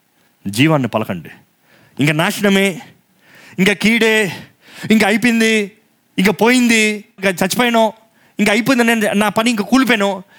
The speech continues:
ఇంకా అప్పులు అయిపోయింది అన్న మాటలతో చాలామంది మాటలు ఇలాగే ఉన్నాయి. ఇంకా నేను చచ్చిపోతాను, చచ్చిపోతాను, చచ్చిపోతాను,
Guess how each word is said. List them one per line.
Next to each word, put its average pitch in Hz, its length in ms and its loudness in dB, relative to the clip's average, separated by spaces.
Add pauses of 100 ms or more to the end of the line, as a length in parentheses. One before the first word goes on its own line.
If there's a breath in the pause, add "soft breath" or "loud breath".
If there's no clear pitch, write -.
(100)
ఇంకా 214 140 2
అప్పులు 254 240 0
అయిపోయింది 226 720 2
అన్న 196 240 0
మాటలతో 175 640 -4
చాలామంది 196 260 0
మాటలు 180 280 0
ఇలాగే 185 200 0
ఉన్నాయి. 156 360 -4 (400 loud breath)
ఇంకా 214 60 2
నేను 208 160 0
చచ్చిపోతాను, 190 320 -2
చచ్చిపోతాను, 185 380 -2
చచ్చిపోతాను, 151 440 -4